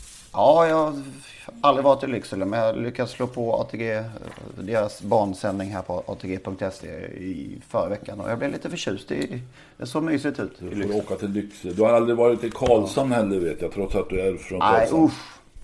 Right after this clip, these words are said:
Speaker 1: Vad säger, usch. Måste vi komma in på det här? <laughs> Uff.
Speaker 2: Men dit
Speaker 1: Ja,
Speaker 2: ska
Speaker 1: det är min
Speaker 2: Torbjörn Jansson
Speaker 1: hemstad.
Speaker 2: vinna, eh, har jag läst någonstans. Och det är den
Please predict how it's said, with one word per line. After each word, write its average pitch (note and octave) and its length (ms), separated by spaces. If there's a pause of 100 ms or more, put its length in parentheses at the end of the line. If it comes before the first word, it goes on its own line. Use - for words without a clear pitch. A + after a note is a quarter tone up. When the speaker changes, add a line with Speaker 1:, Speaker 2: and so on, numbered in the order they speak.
(200)
Speaker 1:
Vad A#2 140
säger, - 360
usch. - 260 (340)
Måste C#3 280
vi C#3 100
komma C#3 220
in A#2+ 80
på A#2+ 80
det A2 60
här? G2 140 (120)
<laughs> G#2+ 120 (2500)
Uff. B2 320
Speaker 2:
Men A#2+ 160
dit D3 220
Speaker 1:
Ja, B2 60
Speaker 2:
ska C#3+ 100
Speaker 1:
det D3+ 60
är D#3 60
min D3 120
Speaker 2:
Torbjörn D3 220
Jansson A#2 420
Speaker 1:
hemstad. - 0
Speaker 2:
vinna, A#2+ 220 (460)
eh, F#2 80
har G#2 100
jag G2+ 80
läst F#2+ 260
någonstans. F#2+ 440
Och G2+ 100
det A2 80
är A2 40
den A#2 160